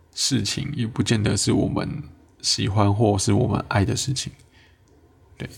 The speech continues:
那反过来说，如果我们在人际关系，或者是说我们日常生活，其实都可以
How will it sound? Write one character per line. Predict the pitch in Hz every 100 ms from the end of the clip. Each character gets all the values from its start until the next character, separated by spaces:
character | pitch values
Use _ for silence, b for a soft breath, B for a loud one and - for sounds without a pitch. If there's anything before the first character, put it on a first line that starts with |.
| -
那 | 107 107 - B B B B _ _ -
反 | - 104
过 | 131 127
来 |
说， | 120 117 113 110 - -
如 | 110 123
果 | 113
我 |
们 | 101 101
在 | 113 113
人 | 104 104
际 | 117 123
关 | 117 113 113
系， | - 107 107 110 123 - _ b b b
或 | - 143 123
者 | 107
是 | 113
说 | 120 117 113 120
我 | 123
们 | 101 107
日 | 120 127
常 | 107 98
生 | - 107
活， | 107 117 117 -
其 | - -
实 | 113
都 | 117 123
可 | - 104
以 | 101 113